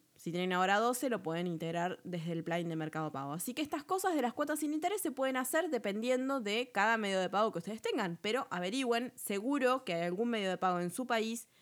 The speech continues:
que tenga cuotas sin interés. Estos tres son los que están acá en Argentina. Em, y el, creo que el más interesante es Go Cuotas, porque es con débito, entonces mucha gente acá no tiene tarjeta de crédito, muchos emprendedores no tienen tarjetas de crédito,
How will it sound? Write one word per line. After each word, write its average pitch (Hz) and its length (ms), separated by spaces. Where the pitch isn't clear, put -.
que 190 120
tenga 214 280
cuotas 208 300
sin 233 120
interés. 294 440
Estos 294 280
tres 285 200
son 185 140
los 175 100
que - 100
están 214 220
acá 190 160
en 208 80
Argentina. 277 760
Em, 170 840
y 220 140
el, 233 140
creo 311 200
que 269 80
el 254 80
más 262 160
interesante 247 440
es 214 60
Go 233 260
Cuotas, 247 480
porque 175 400
es 180 80
con 196 240
débito, 220 580
entonces 175 500
mucha 208 280
gente 208 200
acá 190 120
no 190 100
tiene 190 200
tarjeta 175 320
de 202 80
crédito, 254 380
muchos 220 260
emprendedores 185 720
no 175 100
tienen 185 240
tarjetas 170 360
de 170 100
crédito, 196 500